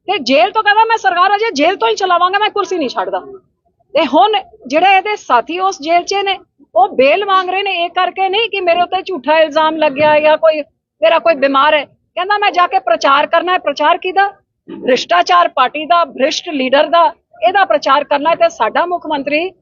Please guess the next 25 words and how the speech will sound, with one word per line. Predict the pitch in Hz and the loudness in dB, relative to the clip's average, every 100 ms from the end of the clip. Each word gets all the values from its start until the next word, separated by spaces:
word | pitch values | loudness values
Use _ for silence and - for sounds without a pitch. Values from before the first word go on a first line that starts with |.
| _ - _ _ - | _ -20 _ _ -4
ਜਿਹੜੇ | 277 349 370 339 - - | 0 2 2 0 -6 -14
ਸ਼ਹੀਦਾਂ | - 262 254 285 339 | -8 -4 -4 -2 -2
ਦੀ | 370 | 0
ਵੱਡੀ | 349 277 | -2 -2
ਵੱਡੀ | 311 302 330 | -4 -2 -2
ਗੱਲ | 277 302 | 0 0
ਕਰਕੇ | 302 320 339 | 2 0 0
ਉਹਨਾਂ | 339 349 349 | -2 -2 -4
ਦੀ | 339 | -2
ਤਰ੍ਹਾਂ | 320 330 | 0 0
ਪੱਗ | - 254 | 0 -2
ਬੰਨ੍ਹ | 277 285 302 | 0 0 -2
ਕੇ | 285 320 311 - _ _ _ - | -2 0 0 -2 _ _ _ -4
ਲੋਕਾਂ | 240 269 320 339 | 0 0 0 0
ਨੂੰ | 339 | 2
ਐਂ | 330 | 2
ਕਰਦਾ | 349 330 330 | 2 2 2
ਜਿਵੇਂ | 320 320 | 0 -2
ਪਤਾ | 311 330 | -2 -2
ਨਹੀਂ | 311 | -6
ਕਿੰਨੀ | 302 320 | -6 -6
ਸਾਫ਼ | 311 269 269 294 | -4 0 0 -2
ਸਰਕਾਰ | 269 262 247 269 | -4 0 0 2
ਬਣਾਉਣੀ | 302 285 277 | 0 0 0
ਸੀ। | 285 285 | -2 -4